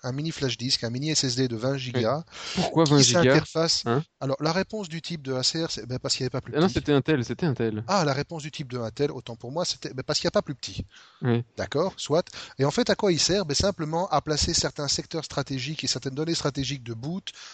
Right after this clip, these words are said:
Speaker 1: sur le S S D, ainsi que certaines données stratégiques de lancement d'applications.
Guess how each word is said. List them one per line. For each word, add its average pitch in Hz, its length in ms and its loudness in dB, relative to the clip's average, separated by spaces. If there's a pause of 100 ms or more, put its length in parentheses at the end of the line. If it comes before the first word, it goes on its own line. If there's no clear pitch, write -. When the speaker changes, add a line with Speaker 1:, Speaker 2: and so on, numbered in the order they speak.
(140)
Speaker 1:
sur 180 520 -2
le 139 180 6
S 139 160 4
S 123 160 0
D, 127 220 2
ainsi 131 360 2
que - 140 -4
certaines 135 360 -4
données 135 340 -2
stratégiques 131 580 -4
de 135 80 -2
lancement 123 340 -4
d'applications. 117 600 -4